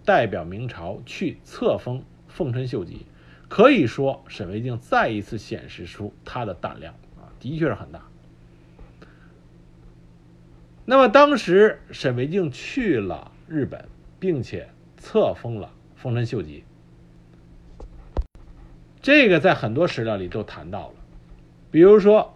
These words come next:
葡萄牙当时在日本的葡萄牙教士刘易斯·弗洛伊斯，在他日本报告书中啊，就写到过，他亲眼见到了沈惟敬。当时他对这个册封副使沈惟敬的印象非常好，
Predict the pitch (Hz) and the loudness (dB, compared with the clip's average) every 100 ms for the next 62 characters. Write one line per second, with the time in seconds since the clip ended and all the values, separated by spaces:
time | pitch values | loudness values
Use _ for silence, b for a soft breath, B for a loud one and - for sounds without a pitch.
0 | - - 175 165 143 147 151 147 131 123 | -16 -2 2 4 4 2 -2 -4 -4 -4
1 | 135 120 123 160 110 87 87 120 135 117 | -2 -2 -2 -4 -4 -8 -10 -4 -2 -2
2 | 123 131 95 - 110 - - 143 147 131 | -2 -4 -4 -8 -12 -12 -12 -2 0 -2
3 | - 147 135 - 139 135 127 123 151 - | -4 -8 -8 -8 -6 -4 -6 -10 -14 -14
4 | _ - B B B - 190 208 226 185 | _ -20 B B B 2 6 6 6 2
5 | 120 113 180 139 127 107 196 185 160 160 | 2 4 4 4 0 -2 -6 -4 -4 -6
6 | - 101 98 160 120 - - 95 101 - | -12 -18 -10 -8 -8 -8 -12 -12 -12 -14
7 | - - - - 180 - 254 247 127 87 | -20 -20 -12 -4 -4 -4 -8 -4 -4 -4
8 | - 220 139 104 87 80 - - 71 87 | -6 -2 -2 -2 -6 -8 -12 -18 -18 -18
9 | - - b b b b b - - - | -20 -20 b b b b b -20 -20 -20
10 | - - - _ - - - - - - | -20 -20 -20 _ -20 -20 -20 -20 -20 -20
11 | - _ - 214 240 226 220 208 190 120 | -20 _ 0 4 6 6 6 6 4 4
12 | - 170 135 - 180 131 160 - 151 120 | 0 -2 -2 0 0 0 -4 -6 -8 -6
13 | 123 113 87 101 120 113 110 95 85 135 | -8 -8 -8 -8 -8 -8 -8 -10 -8 -8
14 | 104 87 - | -8 -10 -18